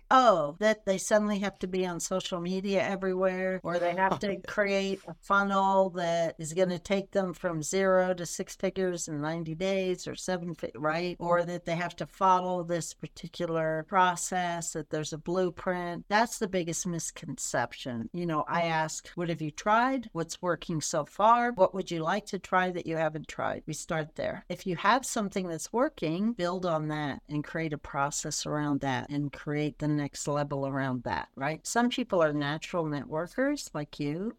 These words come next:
Speaker 1: And so that's a way for you to grow your business. Someone else might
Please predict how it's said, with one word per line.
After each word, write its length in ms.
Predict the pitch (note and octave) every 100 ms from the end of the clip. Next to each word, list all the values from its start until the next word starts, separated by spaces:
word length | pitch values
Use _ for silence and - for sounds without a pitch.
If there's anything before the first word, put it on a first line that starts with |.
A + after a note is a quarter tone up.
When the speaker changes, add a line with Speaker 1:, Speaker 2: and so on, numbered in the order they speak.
| -
Speaker 1:
And 120 | F#3
so 120 | G#3
that's 560 | G3+ F3 F#3 - - -
a 80 | E3+
way 240 | E3 E3 F3
for 140 | -
you 160 | E3 D#3+
to 100 | E3
grow 260 | D#3+ D#3
your 400 | D#3 D3+ E3+ G#3
business. 720 | G#3 G#2+ E2 - - - - - - _
Someone 380 | - G3+ F#3+ E3+
else 380 | G#3 A#3 - -
might 280 | D3+ D3